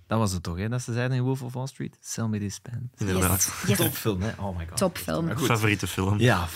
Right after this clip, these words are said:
Speaker 1: waanzinnige film. Maar genoeg daarover. Ehm, waar moet je in het algemeen op letten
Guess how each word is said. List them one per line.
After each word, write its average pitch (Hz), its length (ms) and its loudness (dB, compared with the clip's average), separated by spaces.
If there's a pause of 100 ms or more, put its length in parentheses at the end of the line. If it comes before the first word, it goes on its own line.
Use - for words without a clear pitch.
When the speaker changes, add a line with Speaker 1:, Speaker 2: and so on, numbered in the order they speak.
(120)
Speaker 1:
waanzinnige 92 540 0
film. 85 260 -8
Maar 165 160 6
genoeg 139 220 4
daarover. 85 400 -6 (520)
Ehm, 131 360 6 (220)
waar 165 300 6
moet 196 180 6
je 180 60 -6
in 156 80 2
het 135 160 -4
algemeen 175 580 4
op 147 140 -2
letten 170 640 4